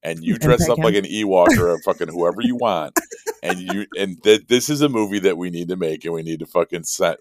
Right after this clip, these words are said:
Speaker 1: we need to shoot a ten-minute version of this, and we need to sell it on ManyVids. This is a fucking gold mine. I wanna see you peg Han Solo. That is, that is, we're printing money.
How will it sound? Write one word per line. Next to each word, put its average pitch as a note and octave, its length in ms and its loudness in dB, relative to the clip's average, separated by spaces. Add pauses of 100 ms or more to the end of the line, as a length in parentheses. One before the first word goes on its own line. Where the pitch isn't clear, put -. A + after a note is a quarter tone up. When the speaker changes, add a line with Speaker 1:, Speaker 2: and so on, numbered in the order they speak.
Speaker 1:
we E2+ 120 -8
need E2 160 -6
to D2+ 60 -12
shoot F2 200 -6
a D2+ 60 -8
ten-minute F#2+ 360 -6
version D#2 300 -8
of - 80 10
this, - 180 -4 (300)
and F2 80 -4
we F2+ 120 -2
need F#2 40 -4
to E2 80 -6
sell F2+ 300 6
it F2+ 60 4
on F2+ 100 0
ManyVids. D#2 480 -6 (280)
This G2+ 280 4
is F#2+ 100 -4
a F#2 80 0
fucking E2 440 -4
gold D2+ 280 -4
mine. C#2 280 -14 (520)
I F#2 140 6
wanna A2+ 280 6
see - 200 -6
you F2 160 -6
peg E2 280 -2
Han D#2+ 200 -6
Solo. C#2+ 300 -6
That E2 240 2
is, F2+ 280 -6
that F2+ 180 2
is, F#2 480 -6 (220)
we're A2+ 100 0
printing C#3 340 -8
money. B2 340 0